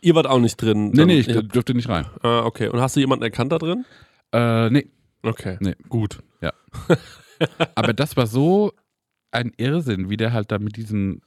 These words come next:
Speaker 2: Leuten da so angehampelt kam.
Speaker 1: Mhm. Mhm.
Speaker 2: Und, äh, genau, dann habe ich eben auch die eine Journalistin, die wir auch vom Hofgarten, äh, kennen,
Speaker 1: Mhm.
Speaker 2: äh, die musste nämlich mitlaufen. <laughs>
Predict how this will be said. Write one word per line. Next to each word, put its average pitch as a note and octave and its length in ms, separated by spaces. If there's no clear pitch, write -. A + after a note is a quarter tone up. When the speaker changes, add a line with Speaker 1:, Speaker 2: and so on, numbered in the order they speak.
Speaker 2:
Leuten A#2 320
da B2 80
so G2 160
angehampelt E2+ 640
kam. E2 340
Speaker 1:
Mhm. A2+ 520
Mhm. A2 380
Speaker 2:
Und, G#2+ 480
äh, G2 520
genau, B2+ 180
dann A#2 140
habe B2+ 100
ich A#2+ 100
eben B2+ 140
auch A#2 200
die A2 220
eine G2+ 220
Journalistin, G#2 800
die A2 180
wir F2 140
auch F#2 80
vom F2 200
Hofgarten, B2 560
äh, B2 260
kennen, C#3 340
Speaker 1:
Mhm. B2+ 320
Speaker 2:
äh, G#2 140
die G#2+ 120
musste C#3 280
nämlich G#2 240
mitlaufen. A2+ 640
<laughs> A#2 120